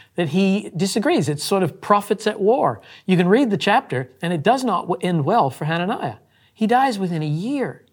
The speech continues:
And right after that, Jeremiah writes this letter to the children in exile. And this letter says it's gonna be seventy years, not two years.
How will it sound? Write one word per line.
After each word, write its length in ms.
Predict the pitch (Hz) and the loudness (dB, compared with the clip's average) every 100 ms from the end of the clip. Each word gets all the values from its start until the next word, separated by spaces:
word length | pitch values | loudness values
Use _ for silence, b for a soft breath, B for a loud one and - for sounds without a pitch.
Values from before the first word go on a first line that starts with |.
| _ _ _ _ B B B B B | _ _ _ _ B B B B B
And 240 | - 180 175 | -4 -4 -2
right 200 | 285 320 | -4 -2
after 280 | 285 - 247 | -4 -2 -4
that, 260 | 147 131 | -2 -4
Jeremiah 520 | - 185 196 185 175 165 | -6 -8 -6 -6 -4 -4
writes 360 | 185 233 220 | -2 -4 -4
this 180 | 226 196 | -8 -4
letter 440 | 170 143 135 135 - | -2 -2 -2 -6 -12
to 120 | - | -8
the 220 | 143 135 135 | -4 -2 -4
children 520 | - 202 190 180 180 | -4 -2 -2 -4 -6
in 140 | 165 156 | -6 -4
exile. 580 | 147 - 120 107 101 _ b b b b b b - | -4 -6 -8 -8 -10 _ b b b b b b -10
And 160 | 156 | -6
this 140 | 175 165 | -4 0
letter 240 | 196 208 | 0 0
says 240 | 147 190 175 | 0 -2 -2
it's 120 | 147 | -4
gonna 200 | 220 202 | -2 0
be 80 | 139 | -2
seventy 720 | - - 202 185 131 101 101 - | -4 -4 -2 -2 -4 -6 -12 -8
years, 400 | 117 98 101 _ _ - | -8 -8 -12 _ _ -8
not 220 | 143 143 | -8 -6
two 120 | 143 | -6
years. 420 | 131 101 - - | -6 -8 -14 -20